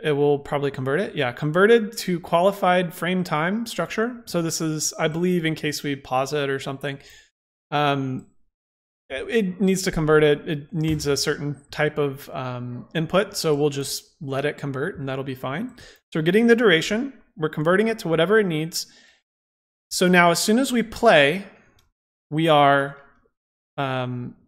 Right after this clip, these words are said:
setting the timer by event and saying, "When this is done," meaning whatever the duration is, "when this is done,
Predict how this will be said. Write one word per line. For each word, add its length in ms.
setting 280
the 60
timer 240
by 160
event 240
and 80
saying, 320
"When 260
this 200
is 160
done," 600
meaning 520
whatever 300
the 60
duration 460
is, 320
"when 80
this 140
is 120
done, 420